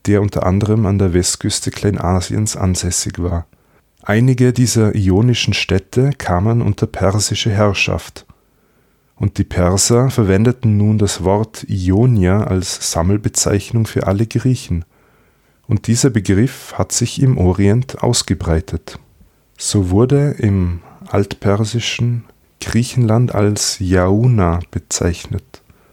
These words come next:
oder auf Sanskrit Yawana. Und noch heute findet man Beispiele dafür. So sagt man auf Hebräisch zu Griechenland Javan, auf Hindi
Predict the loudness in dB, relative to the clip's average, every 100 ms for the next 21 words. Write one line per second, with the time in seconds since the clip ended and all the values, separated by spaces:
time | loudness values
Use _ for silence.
0 | _ _ -6 -2 0 0 -2 -2 -2 -2
1 | -4 -4 -4 -4 -8 -20 -8 -2 2 2
2 | 2 0 2 2 0 -4 _ _ _ _
3 | _ _ _ _ _ -2 0 0 0 0
4 | 0 0 -2 0 0 0 2 0 2 0
5 | 0 -4 -4 -2 -2 -4 -4 -4 -4 -10
6 | _ _ _ _ _ _ _ -8 -2 0
7 | 2 0 0 0 0 -2 -4 0 0 2
8 | 2 0 -4 -10 -8 -8 -4 -4 -2 -2
9 | 0 0 0 -4 -6 -2 0 0 0 0
10 | 0 -4 -8 _ _ _ _ _ _ _
11 | -6 -6 -2 2 2 2 0 -2